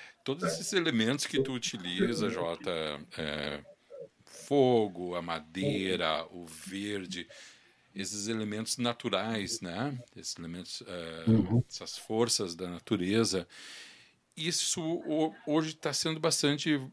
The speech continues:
Speaker 1: eh, valorizado em outros setores, né? Que, que permeiam a arquitetura e, e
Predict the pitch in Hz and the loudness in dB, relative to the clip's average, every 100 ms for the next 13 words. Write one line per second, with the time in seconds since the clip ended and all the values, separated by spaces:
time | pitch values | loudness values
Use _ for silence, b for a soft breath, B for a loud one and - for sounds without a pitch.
0 | - 127 113 110 113 110 127 131 127 110 | 0 4 6 4 2 4 6 6 6 6
1 | 131 143 175 196 202 - 214 - 151 175 | 4 4 2 2 4 2 4 4 6 6
2 | 123 95 101 117 - 98 95 95 90 87 | 4 2 2 2 0 -2 0 -2 -2 -6
3 | - 104 - - 117 104 107 123 139 110 | -6 -8 -4 0 2 2 4 4 4 2
4 | 101 104 - 120 120 135 170 165 b b | 0 -4 -12 -6 0 2 2 0 b b
5 | b b 110 101 98 98 110 101 98 98 | b b -4 -2 0 -2 -2 -2 0 0
6 | 95 95 92 | -2 -2 -6